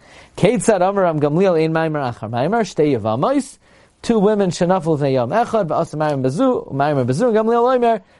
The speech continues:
noisin get la rishon, you give a get to the first one, 'cause the second one is not married, and, uh, v'choyleit sla, and you give her chalitza,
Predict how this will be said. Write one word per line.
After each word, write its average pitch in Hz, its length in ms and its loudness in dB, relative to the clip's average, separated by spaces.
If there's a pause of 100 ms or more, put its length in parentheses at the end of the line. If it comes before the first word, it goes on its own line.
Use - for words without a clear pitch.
(100)
noisin 214 480 0
get 196 140 2
la 170 140 2
rishon, 151 360 0
you 160 60 -2
give 170 140 0
a 160 40 2
get 185 200 0
to 180 100 -8
the 175 80 -4
first 233 300 0
one, 220 120 -2
'cause 180 120 0
the 143 120 -4
second 180 280 0
one 165 120 0
is 139 80 0
not 151 160 0
married, 120 600 -2 (580)
and, 233 400 2
uh, 240 300 2
v'choyleit 285 560 0
sla, 165 480 -2 (360)
and 220 160 0
you 226 100 2
give 220 200 2
her 247 180 2
chalitza, 220 840 -2